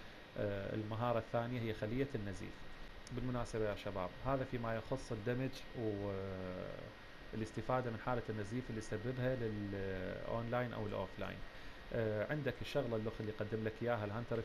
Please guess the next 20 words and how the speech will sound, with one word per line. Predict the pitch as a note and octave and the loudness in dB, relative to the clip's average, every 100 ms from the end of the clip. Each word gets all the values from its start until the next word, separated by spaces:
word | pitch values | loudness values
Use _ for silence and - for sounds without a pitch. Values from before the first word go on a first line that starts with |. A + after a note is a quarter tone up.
| - | 0
فيوري، | A#2+ B2 A#2 - - - C3+ | 0 0 -2 -4 -10 2 4
هو | B2+ | 6
أنه | A#2+ A#2+ A2 | 4 2 0
أنت | C#3 - G2+ | -2 -2 -2
إذا | G#2 G2 F#2+ | 0 0 -2
قتلت | G2+ C#3 B2 - | 2 2 2 4
شخص | - - C3+ - - - - - - - - - - - A2 | 6 8 8 6 2 -4 -4 2 6 8 8 8 6 2 0
بمسافة | A2 - D3 - - - | 0 6 6 8 8 10
خمسة | - - | 8 8
متر | G#2+ G2 G2+ - - - - | 2 2 0 2 6 8 10
داير | C3+ C#3 C3 | 10 8 6
مدايرة، | B2+ C3 C3 C3 D3 - - - - - | 4 6 6 6 4 0 -8 -12 -12 -2
آه، | A2+ G#2+ G#2+ G#2 G#2 | 2 4 4 4 2
راح | G#2+ A2 | 0 -2
تسبب | - A2 G#2+ | 0 0 6
لهم، | A#2+ C#3 C3 C3+ B2+ A2+ | 8 8 8 4 0 2
آه، | G#2 G2+ G2 - | 2 0 -2 4
حالة | B2+ D3 | 6 6
من | C3+ A2+ | 4 2
الإرباك | G#2+ G2 F#2+ | 2 2 2